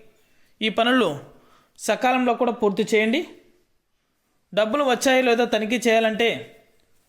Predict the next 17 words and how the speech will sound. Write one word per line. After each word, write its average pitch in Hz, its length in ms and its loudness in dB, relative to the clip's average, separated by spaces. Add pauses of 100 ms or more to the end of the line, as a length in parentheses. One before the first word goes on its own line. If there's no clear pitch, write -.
(800)
రైతుల 254 260 -2 (100)
ప్రధానమంత్రి 240 540 0 (120)
కిసాన్ 247 320 -2 (240)
పోర్టల్లో 226 420 2 (520)
లబ్ధిదారుల 240 540 0
స్టేటస్ 220 420 -2 (440)
సెలెక్ట్ 233 400 -4 (760)
ఉపయోగించి 226 600 -2 (400)
వారి 202 240 0
పేరు 247 260 0
లబ్ధిదారుల 226 540 0
జాబితాలో 208 420 2 (140)
ఉందో 226 180 2 (100)
లేదో, 226 220 2 (640)
వాయిదా 233 400 2
ఎప్పుడు 226 260 -2 (300)
చెల్లించబడుతుందో 220 800 0